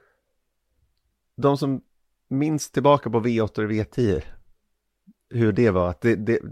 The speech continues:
för det lät mycket. Men om du går nära en Formel ett-bil idag och tänk, och då har i bakhuvudet att vad kan den här motorn göra? Tusen hästkrafter.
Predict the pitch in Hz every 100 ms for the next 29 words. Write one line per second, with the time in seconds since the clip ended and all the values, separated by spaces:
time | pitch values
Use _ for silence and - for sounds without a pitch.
0 | - - 113 117 147 123 101 87 - 104
1 | - 113 117 117 113 123 131 143 127 180
2 | 160 _ _ _ 135 117 113 113 104 113
3 | - 104 95 120 90 - _ _ _ _
4 | - 135 - - - 139 127 - - 131
5 | - - 76 - 120 107 - _ - 123
6 | 123 117 110 - 113 - - - 151 151
7 | 92 - - 110 - 104 117 113 117 113
8 | 110 104 110 98 107 107 101 123 131 _
9 | _ _ - 143 117 123 123 - 113 113
10 | -